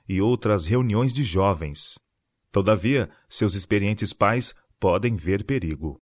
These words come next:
Conhecem o temperamento de seus filhos e sabem a influência dessas coisas sobre a mente deles, e, pelo interesse que têm em sua salvação,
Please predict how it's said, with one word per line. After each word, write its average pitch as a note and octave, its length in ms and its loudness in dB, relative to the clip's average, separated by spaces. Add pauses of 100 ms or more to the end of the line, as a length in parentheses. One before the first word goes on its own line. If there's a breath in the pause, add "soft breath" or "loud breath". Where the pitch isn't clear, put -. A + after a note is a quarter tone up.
(640)
Conhecem C3+ 600 2
o A2 80 -2
temperamento B2 580 0
de A#2+ 80 -2
seus D#3 280 0
filhos F2+ 480 0 (200 soft breath)
e G#2 60 -4
sabem A2 480 2
a F#2 80 0
influência A2 540 0
dessas G#2 340 0
coisas B2+ 480 2 (160 soft breath)
sobre A2+ 300 0
a G2 60 0
mente A2 280 -2
deles, G2+ 560 2 (300)
e, B2 180 0
pelo G#2 240 0
interesse A#2+ 580 2
que G#2+ 140 -4
têm A2 240 -2
em G2 60 0
sua G#2+ 200 2
salvação, G#2+ 640 2